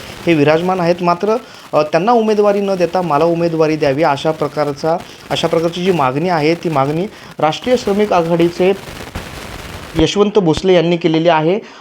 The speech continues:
अ, तुम्ही देखील मागणी करतायत. आत्ता श्रीरंगाप्पा बारणे हे जे आहेत इथे विद्यमान खासदार आहेत आणि आपण देखील,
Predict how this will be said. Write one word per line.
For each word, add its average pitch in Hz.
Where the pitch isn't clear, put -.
अ, 165
तुम्ही 240
देखील 240
मागणी 196
करतायत. 185
आत्ता 170
श्रीरंगाप्पा 156
बारणे 147
हे 139
जे 139
आहेत 139
इथे 139
विद्यमान 135
खासदार 135
आहेत 135
आणि 143
आपण 147
देखील, 151